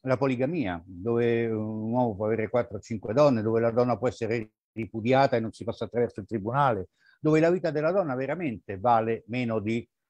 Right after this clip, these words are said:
una lattina di Coca-Cola. Bene, eh, siccome le donne afghane,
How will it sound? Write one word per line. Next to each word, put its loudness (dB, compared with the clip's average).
una -2
lattina -2
di -6
Coca-Cola. -6
Bene, 4
eh, 2
siccome 0
le 0
donne 2
afghane, 0